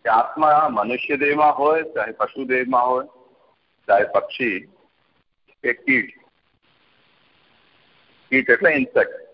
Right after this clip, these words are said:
એ કોઈ પણ દેહમાં છે, એના આત્માના સ્વરૂપના વિચારથી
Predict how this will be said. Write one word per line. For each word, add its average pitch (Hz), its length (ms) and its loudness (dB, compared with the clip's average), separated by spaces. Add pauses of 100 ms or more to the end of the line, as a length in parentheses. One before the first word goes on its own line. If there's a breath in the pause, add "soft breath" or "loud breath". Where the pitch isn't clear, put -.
(2250)
એ 147 60 6
કોઈ 151 240 4
પણ 202 200 2
દેહમાં 151 420 2
છે, 131 380 -4 (600)
એના 147 360 4
આત્માના 160 880 2
સ્વરૂપના 139 680 0
વિચારથી 104 920 -2